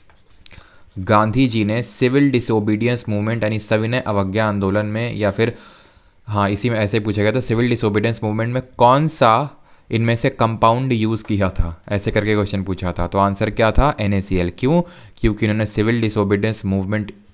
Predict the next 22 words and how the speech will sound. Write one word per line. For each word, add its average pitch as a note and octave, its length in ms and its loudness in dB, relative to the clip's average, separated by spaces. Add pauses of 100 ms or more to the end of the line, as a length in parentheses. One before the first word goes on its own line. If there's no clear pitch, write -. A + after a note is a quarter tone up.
(240)
स्टार्ट G#2 420 0
किया G2+ 220 0
था B2+ 280 0 (300)
with F#2 100 -6
the F#2+ 220 0
salt A#2 720 4
सत्याग्रह, F#2+ 720 0
by E2+ 60 -6
viol-, F#2+ 540 2
violating F#2 480 -2
the A2 380 0 (320)
salt G#2 400 2
law। G2 100 2
जो G2+ 220 8
सॉल्ट G#2+ 320 2
लॉ, A2 220 0
अ, F#2+ 240 -4
बनाया F#2+ 380 -2
था A#2 160 -2
ब्रिटिशर्स G#2 480 -2
ने, A#2+ 60 -2
उसको B2+ 440 -2